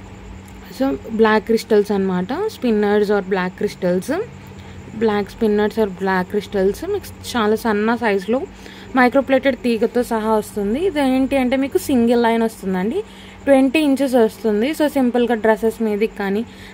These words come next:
శారీస్ మీదకి కానీ వేసేసుకోవచ్చు. మైక్రోప్లేటెడ్ తీగతో వస్తుంది ఇది. బ్లాక్ spinners or black crystals-తో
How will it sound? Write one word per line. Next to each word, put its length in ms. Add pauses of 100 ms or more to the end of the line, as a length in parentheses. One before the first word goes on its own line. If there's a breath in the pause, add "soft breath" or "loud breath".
(120)
శారీస్ 380
మీదకి 360
కానీ 200
వేసేసుకోవచ్చు. 1040
మైక్రోప్లేటెడ్ 680 (100)
తీగతో 460
వస్తుంది 460
ఇది. 160 (540 loud breath)
బ్లాక్ 260
spinners 480
or 60 (100)
black 280
crystals-తో 640